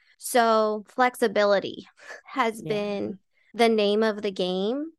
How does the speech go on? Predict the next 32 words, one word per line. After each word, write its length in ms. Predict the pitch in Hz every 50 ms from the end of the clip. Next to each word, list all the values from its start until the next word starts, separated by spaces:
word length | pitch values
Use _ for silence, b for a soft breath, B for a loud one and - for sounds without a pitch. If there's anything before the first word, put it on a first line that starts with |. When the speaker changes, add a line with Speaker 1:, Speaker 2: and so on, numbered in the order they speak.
| _ _ _ -
Speaker 1:
but 120 | 277 277
I 100 | 277 285
feel 420 | 277 - - 339 359 370 359 330 277
like 440 | 220 214 202 202 202 - - - _ _ _ _ _ _ -
as 160 | 233 233 220 254
a 80 | 240
recovering 680 | 226 226 220 220 - - 302 285 277 277 262 262 254 240
perfectionist 960 | - - 233 226 277 277 269 - - 233 208 208 208 233 - - - - - _ _ -
who 160 | - 285 254
has 320 | 233 226 220 226 214 202 -
a 80 | 226 233
strong 540 | - - - - 247 247 262 285 285 277 262
type 300 | - - 233 226 220 -
A 160 | 220 220 214 208
personality, 920 | - 240 214 214 - 208 202 208 226 226 220 208 202 202 190 196 220 - b b b b b b -
I 100 | 254 285
am 220 | 339 370 339 311
really 260 | 277 269 269 262 240
proud 380 | 226 - - - 202 247 311 277
of 60 | 233
myself 600 | 220 - - - 196 - - - 196 202 196 - _ _ -
for 140 | 226 220 214
the 120 | 214 214
fact 440 | 208 - 226 214 208 208 202 - -
that 420 | - 214 208 202 202 196 196 - - _ _ _ _ _ _ -
I've 140 | - 233 214
just 180 | 226 226 -
been 120 | - 226 226
like, 240 | 226 220 214 214 -
"You 60 | 240
know 160 | 247 262 269
what? 280 | 262 269 277 302 302